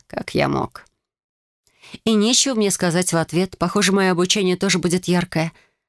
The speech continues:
Зато я поняла, что точно нахожусь в нужном месте. И ни за что не покину дом Армана.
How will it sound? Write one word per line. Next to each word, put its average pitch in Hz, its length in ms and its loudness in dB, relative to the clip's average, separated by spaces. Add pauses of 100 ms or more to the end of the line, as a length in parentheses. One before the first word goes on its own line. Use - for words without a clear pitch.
Зато 214 280 0
я 240 120 2
поняла, 233 420 2
что - 180 -2
точно 180 400 0
нахожусь 170 460 0
в 165 40 -4
нужном 180 360 2
месте. 165 400 0 (540)
И 196 60 2
ни 208 120 2
за 196 120 0
что 202 200 -2
не 170 120 2
покину 156 380 0
дом 160 200 2
Армана. 151 420 0